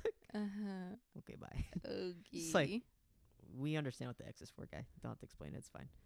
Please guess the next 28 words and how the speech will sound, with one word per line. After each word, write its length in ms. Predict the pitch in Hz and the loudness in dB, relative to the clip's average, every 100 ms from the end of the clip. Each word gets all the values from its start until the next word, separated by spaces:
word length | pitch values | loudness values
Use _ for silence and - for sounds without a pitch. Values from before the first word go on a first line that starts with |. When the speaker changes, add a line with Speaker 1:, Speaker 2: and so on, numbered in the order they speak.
| - | -8
Speaker 1:
We've 80 | 127 | -6
been 80 | 117 | -6
to 60 | 104 | -8
lots 160 | 95 | -10
of 60 | - | -12
shows." 240 | - 127 - - - - - _ _ - | -12 -12 -14 -20 -20 -20 -20 _ _ -4
Then 80 | 143 | 0
we 40 | |
walk 180 | 139 135 | 0 0
inside, 420 | 127 123 123 123 | -2 0 2 0
and 100 | 117 | 0
then 120 | 117 117 | -2 -2
we 120 | 113 - - | -6 -8 0
go 100 | 131 | 2
up 100 | 120 | 2
to 80 | 120 | -2
the 60 | 113 113 | -6 -6
l-, 60 | - | -2
lady. 360 | 120 123 123 123 - | 0 2 0 -2 4
And 120 | 143 | 6
we, 60 | 143 | 8
we 120 | 185 | 6
didn't 120 | 233 | 6
get 100 | - | 6
patted 240 | 190 180 151 | 10 10 10
down 180 | 135 | 8
or 40 | 147 | 8
anything. 380 | 120 - 120 | 6 4 0